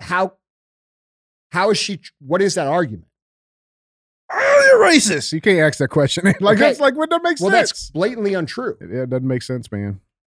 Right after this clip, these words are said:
Speaker 2: That don't make sense. And so, so this is great. So, um, National Review, uh, National Review writer Charles Cook, he actually wrote an entire article on this, um, on the National Review. It's, uh, that you guys can go check the article out for yourself.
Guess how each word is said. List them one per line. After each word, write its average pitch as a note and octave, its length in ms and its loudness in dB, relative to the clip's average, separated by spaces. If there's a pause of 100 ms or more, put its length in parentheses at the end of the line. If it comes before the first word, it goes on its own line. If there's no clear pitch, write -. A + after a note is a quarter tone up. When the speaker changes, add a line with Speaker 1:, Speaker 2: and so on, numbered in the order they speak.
(160)
Speaker 2:
That D#3 80 -6
don't E3+ 120 0
make E3+ 120 0
sense. D3+ 280 -4
And E3+ 100 0
so, F#3+ 200 2
so F#3+ 160 0
this B3 200 0
is B3+ 120 0
great. F3+ 300 0
So, F3 340 0 (520)
um, D#3+ 440 0 (120)
National B3+ 480 0
Review, C3+ 460 0 (320)
uh, B2+ 320 -2
National F3 340 0
Review F3 400 -2
writer C3+ 540 -4 (140)
Charles D#3+ 460 -2
Cook, - 420 -2 (840)
he G3+ 140 -2
actually G#3 240 -2
wrote F3 160 0
an D3+ 100 -2
entire C#3+ 280 -4
article B2+ 380 -6
on F#2 180 -18
this, - 160 -20 (560)
um, G#2+ 500 -10
on A#2+ 120 -10
the B2 60 -6
National B2 320 -8
Review. A#2+ 360 -6
It's, - 180 -14
uh, A2 300 -10
that G#2+ 240 -10
you B2 100 -14
guys B2 180 -6
can D3 80 -10
go B2+ 40 -10
check B2+ 300 -10
the A#2+ 80 -14
article B2+ 320 -10
out A#2+ 120 -12
for - 100 -16
yourself. B2 440 -10